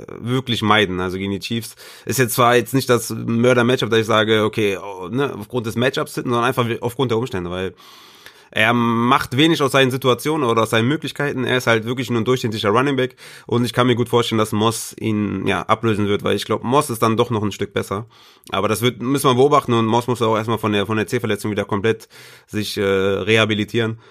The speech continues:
Aber es, es reicht vollkommen, um, um Singletary zu sitten.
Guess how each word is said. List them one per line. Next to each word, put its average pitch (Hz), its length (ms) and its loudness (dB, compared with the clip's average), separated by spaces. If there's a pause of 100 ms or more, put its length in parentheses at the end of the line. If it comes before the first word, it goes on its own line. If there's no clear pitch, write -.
(120)
Aber 101 480 4
es, - 340 -8
es - 220 -6
reicht 113 280 0
vollkommen, 117 680 0
um, 101 320 -4
um 98 240 -4
Singletary 98 420 -4
zu 95 140 -12
sitten. - 300 -14